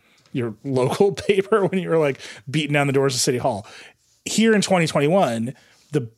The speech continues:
boundaries have actually moved for tech companies and the companies that cover them.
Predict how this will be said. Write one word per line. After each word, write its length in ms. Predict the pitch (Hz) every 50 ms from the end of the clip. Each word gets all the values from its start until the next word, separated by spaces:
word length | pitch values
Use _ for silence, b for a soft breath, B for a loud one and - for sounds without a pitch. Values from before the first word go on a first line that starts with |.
| _ -
boundaries 680 | 165 151 160 175 190 202 190 175 175 175 165 156 -
have 80 | 143
actually 380 | 135 127 123 - - - 131 120
moved 560 | 117 117 123 135 147 151 143 131 117 113 113
for 100 | - 143
tech 220 | 127 - - 123 -
companies 360 | - 107 104 107 104 107 107
and 80 | 113 110
the 40 | -
companies 300 | 127 117 123 117 117 127
that 100 | 147 -
cover 220 | - 107 95 92
them. 260 | 90 87 85 110 165